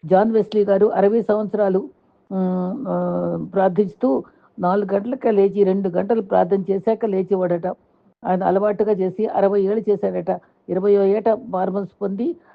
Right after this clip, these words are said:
అరవై ఏళ్ళు ఈ రీతిగా ప్రార్థించాడని చెప్పుకుంటారు. ఆ, విలియం కేరీ గారు అయితే ప్రపంచ పటం ముందు పెట్టుకుని, బైబిల్ దగ్గర పెట్టుకుని,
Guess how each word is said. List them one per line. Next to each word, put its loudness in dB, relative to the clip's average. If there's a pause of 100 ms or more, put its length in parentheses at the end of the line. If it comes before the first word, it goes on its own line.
(140)
అరవై 2
ఏళ్ళు 4
ఈ 2
రీతిగా -2
ప్రార్థించాడని -4
చెప్పుకుంటారు. -4 (520)
ఆ, 2
విలియం 0
కేరీ 2
గారు 2
అయితే 2
ప్రపంచ -2
పటం -2
ముందు 0
పెట్టుకుని, -2
బైబిల్ 0
దగ్గర -2
పెట్టుకుని, -4